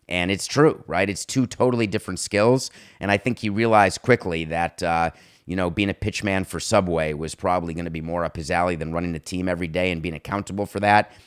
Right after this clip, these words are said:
And I think the partners with the Marlins realized that the promises he had made were not coming true. And so that made getting rid of him sort of an obvious thing.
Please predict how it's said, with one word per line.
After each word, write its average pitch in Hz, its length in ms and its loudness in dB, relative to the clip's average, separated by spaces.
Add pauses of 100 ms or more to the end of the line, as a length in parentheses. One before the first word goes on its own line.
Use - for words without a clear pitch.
(220)
And 87 140 -4
I 87 60 0
think 92 220 -4
the - 60 -16
partners 90 520 -2
with 87 160 -8
the 85 60 -10
Marlins 85 500 -2
realized 80 500 -2
that 76 140 -14
the - 40 -14
promises 85 540 -6
he 85 80 -6
had 80 120 -4
made 85 260 0
were 76 100 -6
not 82 220 -4
coming 82 260 -4
true. 95 400 0 (300)
And 80 140 -8
so - 120 -8
that 85 220 0
made 82 320 -2
getting 80 240 -4
rid 78 140 -4
of 76 100 -8
him 76 180 -8
sort 78 240 -6
of 69 80 -8
an 73 80 -8
obvious 67 380 -8
thing. 60 200 -12